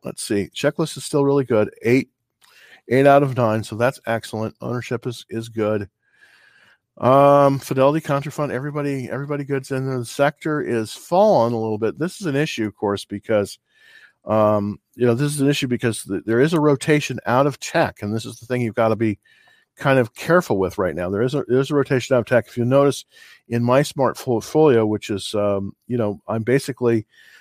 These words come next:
you know, I really don't have any tech names in there. I've got, you know, Ford, I've got Mosaic, which is a fertilizer company. I've got, um, you know, I've got Rent-A-Center, <laughs> which is about as untech as it gets.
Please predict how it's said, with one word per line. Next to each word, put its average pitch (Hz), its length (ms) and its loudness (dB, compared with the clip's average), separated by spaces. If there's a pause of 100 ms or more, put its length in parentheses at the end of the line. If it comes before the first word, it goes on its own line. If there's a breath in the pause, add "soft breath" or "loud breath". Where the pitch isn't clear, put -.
(200 soft breath)
you 117 60 0
know, 117 220 2
I 101 100 0
really 139 240 4
don't 151 140 4
have 147 120 4
any 139 120 0
tech 135 260 0
names 135 260 0
in 110 80 -2
there. 95 140 -4
I've 95 100 -10
got, 101 220 -2
you 120 80 -4
know, 110 100 -2
Ford, 123 460 -2
I've 107 100 -2
got 98 160 -2
Mosaic, 113 460 -2
which 101 120 -10
is 90 120 -14
a 87 40 -14
fertilizer 135 520 -2
company. 117 340 -4
I've 90 180 -4
got, 92 260 -4 (600 soft breath)
um, 82 680 -4 (300)
you 117 120 -2
know, 101 120 2
I've 92 120 -2
got 101 180 0
Rent-A-Center, 131 640 4
<laughs> - 320 -8
which 131 180 0
is 113 140 -4
about 110 280 4
as 104 80 -4
untech 113 460 0
as 101 100 -8
it 98 120 -8
gets. 139 420 4